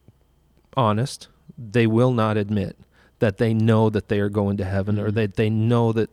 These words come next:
Speaker 1: Allah has forgiven them. And, and you, the, the s-, the same could be said of almost every other religion.
Speaker 2: Right.
Speaker 1: To know that God has forgiven you
Speaker 2: Mm.
Speaker 1: and that you,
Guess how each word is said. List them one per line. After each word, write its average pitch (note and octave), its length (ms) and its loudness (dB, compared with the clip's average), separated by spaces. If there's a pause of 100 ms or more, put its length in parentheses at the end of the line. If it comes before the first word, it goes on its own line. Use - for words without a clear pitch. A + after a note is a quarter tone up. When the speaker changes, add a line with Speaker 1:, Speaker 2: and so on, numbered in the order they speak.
Speaker 1:
Allah G#2 300 -2
has G2+ 180 -6
forgiven G2+ 440 -6
them. G#2+ 200 -12 (1040)
And, C3+ 240 2
and D3 140 4
you, C#3+ 140 2
the, C3+ 200 0
the C3 180 0
s-, - 300 0
the A#2+ 380 -4
same C#3 280 2
could B2+ 200 -2
be A2 100 0
said A#2+ 380 -2
of G#2+ 120 0
almost G#2+ 380 -2
every G#2 300 0
other G2+ 340 -2 (580)
religion. G2+ 600 -4 (120)
Speaker 2:
Right. G#2+ 260 -10 (240)
Speaker 1:
To B2 120 2
know A#2+ 760 2 (380)
that A2 280 -2
God A2 280 2
has A#2 180 -2
forgiven G#2+ 500 0
you G#2 280 -4 (460)
Speaker 2:
Mm. G#2 240 -12
Speaker 1:
and A2 200 0
that G#2+ 180 0
you, A2 420 0